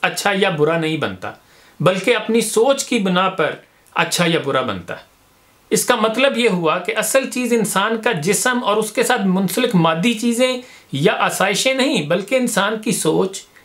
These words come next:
کردار اور اخلاق ہے۔ اسی بات کو فارسی کے ایک شاعر نے اس طرح بیان کیا،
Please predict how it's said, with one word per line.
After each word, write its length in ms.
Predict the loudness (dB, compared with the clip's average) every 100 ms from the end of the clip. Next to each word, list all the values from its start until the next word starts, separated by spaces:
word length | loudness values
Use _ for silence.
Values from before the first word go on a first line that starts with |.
| _
کردار 500 | -2 0 2 0 -2 -6 -12 _
اور 160 | 0 0
اخلاق 460 | 0 -2 -4 -6 -12
ہے۔ 60 | -20 _ _ _ _ _ -4
اسی 240 | 0 2
بات 320 | 4 2 2
کو 80 | -4
فارسی 420 | -2 -2 -2 -4
کے 120 | 0
ایک 80 | -2
شاعر 260 | 0 -2 0
نے 320 | 0 -2 -2
اس 180 | -6 -6
طرح 180 | -2 0
بیان 300 | 0 0 -2
کیا، 340 | -2 -2 -2